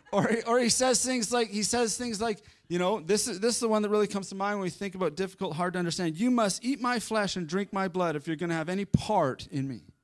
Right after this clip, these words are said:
And a bunch of people stop following him. And there's this moment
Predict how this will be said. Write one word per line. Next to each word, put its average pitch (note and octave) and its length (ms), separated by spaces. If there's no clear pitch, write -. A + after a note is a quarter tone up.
And E3+ 80
a F3 40
bunch C4+ 280
of G3 80
people G#3 240
stop F3 280
following F#3+ 500
him. G2 280
And F#3+ 140
there's G#3 180
this G3 220
moment A3+ 680